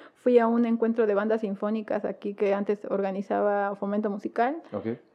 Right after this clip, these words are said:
Speaker 1: Entonces ahí conocí unos percusionistas y yo dije, "Estos tipos tocan muy bien, hacen esto y yo no sé hacerlo". Y entonces me empecé a, a fijar mucho en todo lo que hacían y les pregunté y coincidió que todos eran, eh, de la Olin. Y entonces
Speaker 2: Órale.
Speaker 1: ya fue que conocí la Olin y dije, "Bueno,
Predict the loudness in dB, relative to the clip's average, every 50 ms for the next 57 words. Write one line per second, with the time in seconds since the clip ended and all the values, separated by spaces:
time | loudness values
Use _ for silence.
0 | -8 -6 -4 -2 -2 -2 -2 0 0 0 0 0 0 -2 -4 -4 -4 -4 -4 -4
1 | -4 -4 -6 -6 -6 -6 -6 -4 -2 0 0 2 2 2 2 2 2 2 2 2
2 | 0 -2 -4 -4 -6 -6 -6 -6 -4 -2 -2 -2 -2 -2 -4 -2 0 2 2 2
3 | 2 0 0 -2 -4 -4 -6 -4 -4 -2 -2 -2 -4 -4 -4 -2 -2 -2 -2 -4
4 | -2 0 2 2 2 2 -2 -2 0 -2 -2 0 2 0 0 0 -2 -2 -2 -2
5 | -2 -4 -6 -6 -6 -6 -8 -6 -6 -8 -8 -8 -8 -6 -4 -4 -2 -2 -4 -4
6 | -6 -6 -6 -4 -6 -6 -6 -6 -4 -2 0 0 0 0 -2 -2 -4 -2 0 0
7 | 0 0 0 0 -4 -6 -6 -4 -4 -2 0 0 0 0 -2 -2 -2 -2 -2 -2
8 | -2 -4 -2 -2 0 2 2 2 2 2 0 0 0 0 0 0 0 0 0 0
9 | 0 0 0 0 0 0 -2 -4 -6 -4 -2 0 0 2 2 2 4 4 2 2
10 | 0 -4 -20 -20 -20 -20 -20 _ _ _ -4 -2 0 0 0 0 0 -2 0 2
11 | 4 4 4 4 2 -2 0 0 0 0 0 -2 -4 -4 -2 -2 0 0 0 2
12 | 4 6 6 6 6 6 4 2 0 -2 -2 -2 -4 -4 0 0 0 0 0 -2
13 | -4